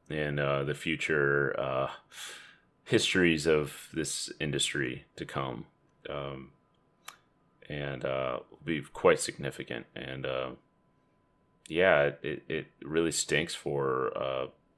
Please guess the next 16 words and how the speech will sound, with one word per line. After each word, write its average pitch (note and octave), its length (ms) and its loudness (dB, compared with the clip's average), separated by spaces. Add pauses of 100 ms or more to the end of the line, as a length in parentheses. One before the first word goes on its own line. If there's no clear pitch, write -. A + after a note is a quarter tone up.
(220)
companies - 680 -6
to C2+ 120 -4
have C#2+ 240 -4
to - 100 -12
do D#2+ 440 -4 (720)
what - 180 -6
they D2+ 80 -2
did, D2 400 0 (480)
uh, C2 160 -4
or G#1 200 -6
at C2 80 -6
least - 260 -10
watsy D#2+ 420 2
in E2 80 -4
this F2 160 -2
case. F#2 420 4